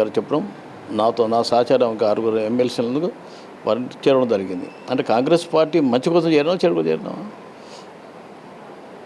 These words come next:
చెప్పండి, మీరు చెప్పండి. ముఖ్యమంత్రి ఏం చెప్తే అది పాటిస్తాం కదా. ఎవరైనా, మీరైనా, మేమైనా పాటించాలి. ముఖ్య ఆది నాయకుడు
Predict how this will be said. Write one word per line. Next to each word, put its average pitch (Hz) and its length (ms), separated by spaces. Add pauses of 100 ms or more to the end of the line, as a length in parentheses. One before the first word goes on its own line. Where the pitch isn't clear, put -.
(120)
చెప్పండి, 101 320
మీరు 80 160
చెప్పండి. 131 300
ముఖ్యమంత్రి 185 420
ఏం 180 100
చెప్తే 185 220
అది 170 160
పాటిస్తాం 185 400
కదా. 135 160 (180)
ఎవరైనా, 147 320
మీరైనా, 160 380
మేమైనా 151 260
పాటించాలి. 147 460
ముఖ్య 139 240
ఆది 147 220
నాయకుడు 151 300